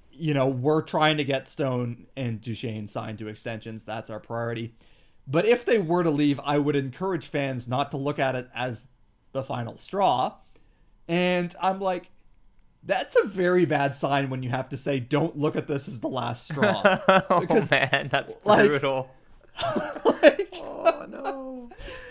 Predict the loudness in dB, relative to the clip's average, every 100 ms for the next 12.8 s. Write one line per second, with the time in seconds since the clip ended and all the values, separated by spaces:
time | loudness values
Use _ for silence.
0 | -16 -4 -4 -4 -10 -4 -2 -2 -2 0
1 | 0 0 -4 -4 -4 -4 0 0 0 -2
2 | -2 -2 -4 -4 -4 -6 -6 -4 -4 -2
3 | -2 -4 -6 -6 -8 _ -4 -2 -2 -6
4 | -6 -4 0 0 0 -2 0 0 -2 -4
5 | -6 -6 -8 -8 -8 -8 -10 -14 -12 -6
6 | -6 -4 -2 -2 -2 -4 -6 -8 -8 -10
7 | -12 -14 -16 -20 _ _ _ _ _ -10
8 | -8 -6 -8 -10 -14 _ _ _ _ _
9 | _ _ -20 _ _ _ -16 -12 -8 -8
10 | -8 -12 -16 _ -8 -8 -6 -6 -6 -4
11 | -4 -6 -6 -4 -4 -8 -10 -16 -20 -6
12 | -4 -2 -4 -2 0 -2 -4 -8